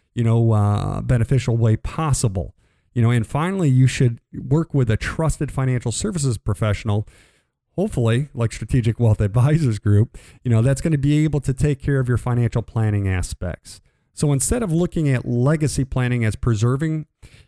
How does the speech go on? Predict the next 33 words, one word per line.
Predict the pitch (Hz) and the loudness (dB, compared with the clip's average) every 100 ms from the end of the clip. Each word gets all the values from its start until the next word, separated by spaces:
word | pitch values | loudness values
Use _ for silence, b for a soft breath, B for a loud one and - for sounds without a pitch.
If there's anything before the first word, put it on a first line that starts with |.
| - | -4
you | 127 | 0
know, | 123 123 | 2 2
who | - - 254 | 2 2 2
you | 185 123 110 | 4 4 4
are, | 95 85 101 127 - | 0 -4 -6 -8 -8
I | 120 | -4
like | 151 131 | -2 -2
to | 113 | -4
think | 135 123 | -2 -2
of | 120 | -2
it | 113 | 0
as | 107 | 0
a | 107 | 0
way | 104 123 120 | 2 2 0
to | - 117 113 | 2 2 2
preserve | - 120 110 123 120 117 | 2 0 2 2 2 2
your | 110 104 | 0 0
life's | 101 101 98 107 | 0 -2 -2 -6
work, | 107 170 240 - b b b b | -2 -2 -2 -8 b b b b
you | - | -2
know, | 107 | 0
that | 107 | 0
you | 117 | 0
work | 113 120 - | 0 0 0
so | 117 | -2
hard | 101 - 165 | -2 -4 -6
for, | - 151 151 147 b b b - | -4 -2 0 -2 b b b -4
in | 127 | 0
helping | 110 90 156 190 165 139 | 0 0 -2 -2 -2 0
to | 110 | -2
further | - 170 175 160 | -4 -4 -2 0
your | 127 117 | 0 0
purpose | - 147 127 - 98 - | -2 -4 -2 -2 -4 -6